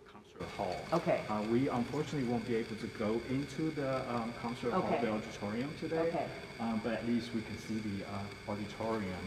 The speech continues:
Speaker 2: Yeah.
Speaker 1: here at the National Theater.
Speaker 2: Right.
Speaker 1: And also what's special about these seats is that they're not only ergon-, um,
Speaker 2: Ergonomical.
Speaker 1: Exactly. They're not only, um, ergonomical,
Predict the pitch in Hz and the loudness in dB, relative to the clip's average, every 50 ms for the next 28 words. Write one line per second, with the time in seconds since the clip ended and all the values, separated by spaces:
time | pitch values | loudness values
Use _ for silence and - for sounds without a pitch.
0 | - 165 165 151 117 104 95 95 92 - - - 104 104 104 101 101 98 92 95 | 0 0 2 2 2 2 0 -2 -4 -6 -8 -8 -8 -6 -4 -4 -4 -4 -4 -6
1 | 95 - - 98 92 92 - - 110 98 95 90 85 80 - - - - - 143 | -6 -6 -4 -4 -4 -6 -6 -4 -4 -4 -4 -4 -6 -6 -8 -8 -10 -4 0 2
2 | 135 117 107 - - - - - - - - - 120 113 107 117 151 202 - - | 2 2 2 -2 -4 -8 -10 -12 -12 -12 -8 -4 -2 0 0 2 0 0 0 0
3 | 196 190 170 175 190 185 - - - - - 165 165 - - - 147 131 120 107 | 0 2 2 2 2 0 -2 -4 -4 -2 -2 -2 -2 -2 -2 -2 0 0 0 0
4 | 107 107 107 107 107 107 104 107 - - 151 143 117 104 98 - 107 110 - - | 2 2 0 2 2 0 -2 -2 -4 0 2 2 2 2 0 -2 -4 -4 -4 -4
5 | - 120 107 107 101 - - - - - - 131 135 131 131 135 147 143 131 - | 0 2 2 2 2 0 -4 -8 -8 -4 0 2 4 4 4 4 4 4 4 4
6 | 127 135 143 135 120 98 110 110 104 113 101 98 101 98 - - - - 107 110 | 2 2 2 2 2 2 2 0 0 0 0 0 0 -2 -2 -4 -2 0 2 2
7 | 104 98 101 - - - - - 147 151 147 147 131 123 117 117 120 127 120 117 | 2 0 -2 -6 -8 -10 -4 -2 0 0 0 0 -2 -2 -2 -2 -2 4 6 8
8 | 110 113 113 110 113 113 110 110 - - 113 104 101 107 107 107 107 110 117 - | 8 8 6 6 6 6 6 6 4 2 4 4 6 6 4 6 6 4 4 4
9 | 120 120 139 143 139 135 127 113 - 117 117 117 - 113 113 113 107 101 90 104 | 4 4 4 4 4 4 4 4 4 4 2 2 2 2 2 2 2 2 2 2
10 | 107 131 156 - - - 180 185 190 | 2 0 0 0 2 4 4 4 4